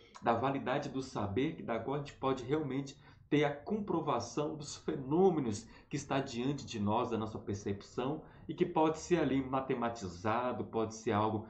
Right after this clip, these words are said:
que seja comprovado laboratorialmente, ou que tenha a fundamentação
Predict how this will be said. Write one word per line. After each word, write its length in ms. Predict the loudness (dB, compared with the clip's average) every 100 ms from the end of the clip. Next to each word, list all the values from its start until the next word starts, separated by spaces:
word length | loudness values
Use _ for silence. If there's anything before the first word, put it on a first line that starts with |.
| -16 -20
que 80 |
seja 240 | -10 -4 -2
comprovado 680 | -2 -2 0 2 2 2 2
laboratorialmente, 1300 | 2 2 -2 -2 -2 -2 -2 -2 -2 -2 -4 -8 -12 -16 -6
ou 100 | -6
que 80 | -2
tenha 200 | -2 0
a 20 |
fundamentação 1000 | -2 -2 0 -2 -4 -8 -2 -2 0